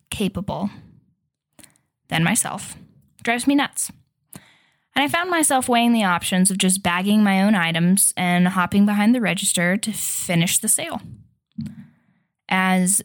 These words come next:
there were no employees to be found. I did none of this, and instead waited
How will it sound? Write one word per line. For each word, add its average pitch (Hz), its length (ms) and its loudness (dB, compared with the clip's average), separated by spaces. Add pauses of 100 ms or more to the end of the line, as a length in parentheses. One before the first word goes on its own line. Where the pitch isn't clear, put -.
there 175 720 0
were 175 400 0 (240)
no 151 220 0
employees - 680 -4 (160)
to - 140 -10
be - 80 -8
found. - 340 -8 (1500)
I 403 80 -2
did 381 160 0
none 349 180 2
of 208 80 -2
this, - 440 -2 (560)
and 196 140 2
instead 240 640 0 (840)
waited 185 460 0